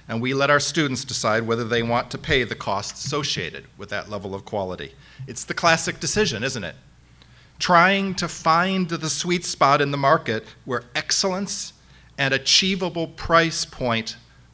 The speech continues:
coincide. In the end, it's a value proposition. Are we providing the caliber of education that will truly propel students into a successful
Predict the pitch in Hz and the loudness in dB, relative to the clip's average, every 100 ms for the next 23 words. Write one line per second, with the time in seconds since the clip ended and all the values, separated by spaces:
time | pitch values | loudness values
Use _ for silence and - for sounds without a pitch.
0 | - - 151 135 123 - 110 78 58 - | -12 -6 -4 -4 -4 -4 -2 -4 -8 -12
1 | - - - - - - - - - 113 | -20 -20 -20 -20 -20 -20 -20 -20 -14 -6
2 | 120 135 156 180 202 185 - - - - | -2 4 4 4 -2 -6 -10 -20 -20 -10
3 | 135 160 143 135 117 113 95 80 - 85 | -8 -6 -4 -2 0 0 -4 -10 -10 -12
4 | 78 80 76 - - - - - - - | -10 -12 -8 -10 -10 -18 -20 -20 -20 -20
5 | - - - 120 123 139 139 151 156 160 | -20 -20 -8 -4 -2 -2 -2 0 6 6
6 | 185 185 185 170 - - - 165 160 196 | 6 0 -4 -6 -8 -8 -6 0 2 2
7 | 196 180 175 156 143 139 143 135 127 135 | 2 0 0 0 0 -2 -2 0 0 -2
8 | 131 131 - 135 123 120 117 - - 220 | -6 -10 -10 -4 -4 -4 -4 -4 -2 0
9 | 233 214 190 190 170 165 160 156 165 - | 0 0 -2 -2 -4 -2 2 4 4 0
10 | 135 123 117 - 131 131 120 - - - | -2 -2 -2 -4 -4 -6 -6 -6 -6 -2
11 | 135 143 - 135 135 | -2 -2 -2 -2 -2